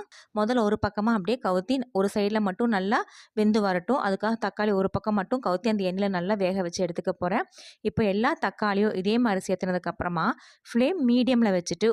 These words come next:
ஒரு அஞ்சு நிமிஷம் மட்டும் அப்படியே விட்டுட்டோம்னா, இப்போ சேர்த்துருக்கிற தக்காளியோட அடிப்பகுதி நல்லா வெந்து தோல் பிரிஞ்சு வர ஆரம்பிச்சிரும். அந்த மாதிரி வந்ததுக்கு அப்புறமா திரும்பி நம்ம இன்னொரு பக்கமா திருப்பி போட்டு வேக வச்சு எடுத்துக்கலாம். இப்போ ஒரு மூடி போட்டுருவோம்.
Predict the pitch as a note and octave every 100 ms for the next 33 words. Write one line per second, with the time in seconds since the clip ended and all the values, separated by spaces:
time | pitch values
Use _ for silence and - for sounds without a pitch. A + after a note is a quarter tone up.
0 | - G#3+ G3+ A3+ C#4 C4 A3+ A3+ A#3+ G3
1 | A3 - F3+ G3 G3 G3 F#3 F3+ F3 A3+
2 | - - _ A#3 G#3+ A3 C4 B3 - A3
3 | G3 - A#3 A3+ G#3+ F#3 G#3+ A#3 F#3+ F#3
4 | A3 F#3 G3 A#3 G3+ G3 G3+ D4+ A#3+ A3
5 | A3+ G#3 G3+ G3 F3+ E3+ E3+ F3 E3 F3
6 | C#4+ - - - A3 B3 C4 B3 D4 A#3+
7 | G3+ A3 A3 F#3 - F#3+ G3+ G4 - C4+
8 | A#3+ D4 C4+ A3+ G#3 G3+ - F#3+ G3+ A#3
9 | A#3 G#3 G#3 G3+ G#3+ F3+ F3+ F#3 F3+ E3+
10 | E3 F3 F3 A#3+ - - - G#3+ G#3+ G3+
11 | G3 A#3+ E4+ G#3+ F#3+ E3+ E3 G#3